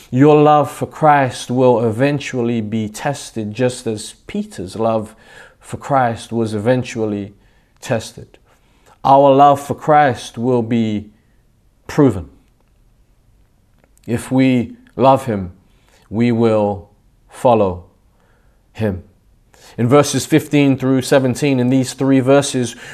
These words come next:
we have the word love seven times. Seven times in our text this morning, seven times in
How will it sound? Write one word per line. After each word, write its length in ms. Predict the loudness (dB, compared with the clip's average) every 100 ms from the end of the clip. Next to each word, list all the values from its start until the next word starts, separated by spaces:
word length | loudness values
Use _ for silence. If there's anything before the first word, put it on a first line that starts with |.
| -6
we 140 | -2
have 320 | 0 0 0 -2
the 80 |
word 380 | 0 4 4 4
love 640 | 4 4 4 2 -2 -8 -20 _ _ _ _ _ _
seven 520 | -16 -6 0 0 -2
times. 600 | -4 -8 -12 -18 -20 -20 _ _ _ _ _ _ _ _
Seven 380 | -2 2 2 2
times 680 | 2 2 2 -2 -6 -16 -18 -10
in 80 |
our 140 | -6 -6
text 600 | -4 -4 -4 -12 -16 -18 _ _ _
this 180 | -10 -4
morning, 360 | -4 -2 -4
seven 360 | -4 -2 0 -2
times 460 | -2 -4 -4 -4
in 180 | -4 -6